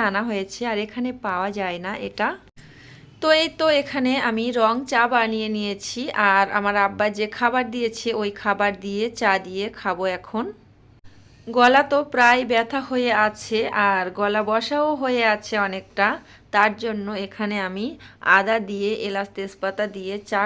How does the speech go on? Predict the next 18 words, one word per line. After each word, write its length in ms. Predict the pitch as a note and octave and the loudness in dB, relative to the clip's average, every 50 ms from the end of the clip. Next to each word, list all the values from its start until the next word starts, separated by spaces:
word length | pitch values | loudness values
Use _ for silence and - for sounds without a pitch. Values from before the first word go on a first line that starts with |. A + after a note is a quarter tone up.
| G#3 G#3+ | -2 -2
করেছি। 500 | G#3+ G3+ F#3+ F#3+ F#3+ F#3+ - - - A#3+ C4+ F#4+ G4 - - - _ _ - - F3 | -4 -4 -4 -4 -6 -6 -10 -10 -8 -8 -6 -6 -8 -8 -12 -20 _ _ -6 -4 -2
আর 80 | F#3+ F#3+ - - F#3 | -2 -2 -2 -4 -6
এই 80 | G3 G#3+ G3+ - | -6 -6 -6 -2
চা 140 | - G#3 G3 G3 G3+ G3 F#3+ | 0 2 2 2 0 -2 0
গরম 240 | F#3+ F#3+ F#3+ G3 G3+ F#3+ G3 | 0 0 0 -2 -4 -4 -2
গরম 200 | F#3+ G3 G3 G#3 G3+ - | -2 -2 -4 -6 -8 -10
খেলে 200 | - F3+ F#3 F#3+ F#3+ F#3+ | -10 -8 -6 -6 -6 -6
অনেকটা 260 | F#3+ F#3+ - - G3+ G3 - G3+ | -8 -10 -6 -6 -6 -6 -4 -6
ভালো 180 | F#3 F#3 F#3+ F#3+ F3 | -6 -4 -4 -4 -4
লাগে। 240 | F3+ F3+ F3 G3 B3 D#4+ - - - - - - - _ - | -4 -4 -4 -6 -8 -8 -10 -14 -20 -20 -20 -20 -12 _ -2
তো 60 | B3 B3 A#3+ | -2 -2 0
ভাবলাম 380 | B3 B3 A#3+ A3+ A3+ G#3+ G#3+ A3 A3 G3+ | 0 0 0 0 0 -2 -2 -2 -4 -6
দুধ 140 | A3+ A#3+ A#3+ A#3 A3+ | -6 -4 -2 -2 -2
আছে, 200 | A3+ A3+ - - A#3+ A#3+ - | -2 -4 -4 -8 -8 -8 -8
কিছুটা 340 | A3 G#3+ - A3+ G#3+ G#3+ G#3 G3+ G3+ | -12 -12 -10 -8 -4 -4 -4 -4 -4
দুধ 140 | G3+ G#3+ A#3 A3+ A3+ G#3 | -6 -8 -6 -6 -6 -6
এর 100 | G3+ - - | -6 -6 -6
সঙ্গে 320 | A3 G3 G3 F#3+ F#3 G3+ | -6 -6 -6 -6 -6 -6